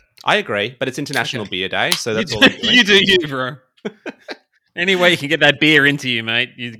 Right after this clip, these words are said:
Speaker 2: go right ahead.
Speaker 1: And the boys, I think, have started with the, so you guys have started with the Smokin' Mountie. I'm starting with the Queensland Ale.
Speaker 2: Yeah.
Speaker 1: Uh, and, uh, I'm gonna go and have my first sip. I don't know if you guys have tried any of yours yet. Any initial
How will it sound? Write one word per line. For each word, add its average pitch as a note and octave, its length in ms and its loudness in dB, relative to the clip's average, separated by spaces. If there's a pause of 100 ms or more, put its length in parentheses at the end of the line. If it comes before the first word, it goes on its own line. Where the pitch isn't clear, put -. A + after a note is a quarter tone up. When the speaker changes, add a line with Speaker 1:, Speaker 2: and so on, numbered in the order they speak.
Speaker 2:
go B2+ 160 -6
right A2+ 220 -2
ahead. F#2+ 340 -6 (380)
Speaker 1:
And B2+ 240 2
the B2+ 80 4
boys, C#3 380 2
I C3 60 -2
think, B2+ 180 -10
have A#2+ 100 -6
started A#2 400 -2
with A2 180 -10
the, G#2+ 220 -6 (200)
so - 100 -8
you D#3 80 -2
guys E3+ 220 0
have B2+ 100 -8
started A#2+ 240 0
with G#2+ 80 -10
the A#2 80 -6
Smokin' A2 440 -6
Mountie. G2+ 480 -6
I'm A#2+ 200 -2
starting G#2+ 340 -4
with G2 140 -12
the - 80 -14
Queensland G2 720 -6 (200)
Ale. G#2 480 -2 (400)
Speaker 2:
Yeah. G#2+ 200 0
Speaker 1:
Uh, G#2 100 0
and, G#2 380 -4
uh, G2+ 180 2
I'm G#2+ 80 -2
gonna A#2 140 -4
go A2+ 140 -4
and G#2+ 120 -8
have A2 200 -8
my G#2+ 160 -4
first - 360 -10
sip. D#3 180 -10
I A#2 60 -4
don't A2+ 80 -6
know G#2 60 -10
if G2 100 -12
you A2 80 -10
guys G2+ 240 -6
have - 120 -20
tried G#2 280 -6
any G#2 200 -12
of F#2 60 -14
yours G#2 280 -8
yet. G#2+ 180 -6
Any A#2 180 -6
initial A2+ 540 -6